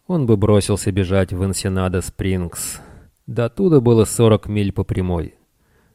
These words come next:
Но так он однозначно приговорил бы себя. Он знал, что демоны, творящие подобное, любят набрасываться на человека,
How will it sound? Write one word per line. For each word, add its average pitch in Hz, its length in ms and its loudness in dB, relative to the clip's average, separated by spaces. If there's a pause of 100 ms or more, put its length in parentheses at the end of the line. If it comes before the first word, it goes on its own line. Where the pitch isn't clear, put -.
(100)
Но 98 180 -6
так 160 380 -4
он 175 100 2
однозначно 107 800 0
приговорил 104 560 0
бы 87 100 -2
себя. 85 380 -8 (1080)
Он 101 220 0
знал, 101 480 2
что - 260 -6
демоны, 113 540 4
творящие 110 640 0
подобное, 131 800 0
любят 156 440 0
набрасываться 107 800 0
на 110 140 -4
человека, 95 640 -2